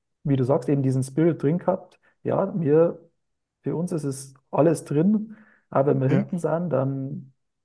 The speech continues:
Speaker 1: können wir das noch reißen. Und jetzt nach unserer Vorbereitung zum Beispiel dieses Jahr, das war natürlich auch eine ganz andere Vorbereitung wie letztes Jahr,
Speaker 2: <laughs>
Speaker 1: aber da hast du
Speaker 2: Ja.
Speaker 1: auch nicht gewusst, okay, genau, wohin geht die Reise und
Speaker 2: Ja.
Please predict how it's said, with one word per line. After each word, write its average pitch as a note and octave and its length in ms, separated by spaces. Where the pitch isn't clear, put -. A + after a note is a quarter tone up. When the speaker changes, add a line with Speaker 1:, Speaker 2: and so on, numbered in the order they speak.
Speaker 1:
können C#3+ 160
wir D#3 80
das C3+ 160
noch B2 100
reißen. E3 640
Und D3 520
jetzt C3+ 180
nach B2+ 200
unserer B2+ 220
Vorbereitung C#3 600
zum C3 120
Beispiel B2 300
dieses C3 260
Jahr, A#2+ 220
das A#2+ 140
war B2+ 100
natürlich C3 360
auch B2+ 60
eine B2+ 100
ganz C3 220
andere B2+ 240
Vorbereitung C3 580
wie A#2 60
letztes - 360
Jahr, C3 300
Speaker 2:
<laughs> C3+ 200
Speaker 1:
aber B2+ 180
da B2+ 180
hast C#3+ 180
du B2+ 40
Speaker 2:
Ja. - 20
Speaker 1:
auch C#3+ 40
nicht F3+ 180
gewusst, C#3+ 260
okay, C3+ 380
genau, B2 400
wohin C#3 380
geht C3 240
die B2 100
Reise B2 460
und A#2+ 260
Speaker 2:
Ja. C3+ 240